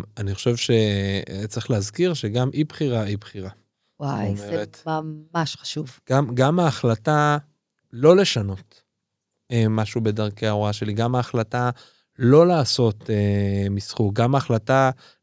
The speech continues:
Speaker 1: אפילו לשהות, כן? אמרת כאילו את הסוגיה של
Speaker 2: כן.
Speaker 1: המשחק, ויכול להיות שתהליכים, כאילו, אני, אין לי דוגמה קונקרטית, אבל כאילו זה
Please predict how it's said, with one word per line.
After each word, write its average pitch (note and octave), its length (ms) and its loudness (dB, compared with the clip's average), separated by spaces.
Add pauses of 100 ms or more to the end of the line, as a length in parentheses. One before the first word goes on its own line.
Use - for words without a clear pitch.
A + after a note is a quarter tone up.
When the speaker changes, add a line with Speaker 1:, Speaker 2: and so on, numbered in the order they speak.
Speaker 1:
אפילו G#3 240 4
לשהות, D3 640 4
כן? D3 180 -2
אמרת A#2+ 280 0
כאילו C#3+ 160 0
את A#2+ 60 -10
הסוגיה A#2 380 2
של A2+ 240 2
Speaker 2:
כן. F#2+ 340 0 (440)
Speaker 1:
המשחק, A3 560 0
ויכול A2+ 420 4
להיות D#3 220 4
שתהליכים, A#2+ 600 0
כאילו, A2+ 220 2
אני, A#2 120 2
אין - 340 2
לי E3 60 8
דוגמה C3 340 4
קונקרטית, C3 600 0
אבל F#2+ 220 -8
כאילו G2+ 200 -4
זה G2+ 240 0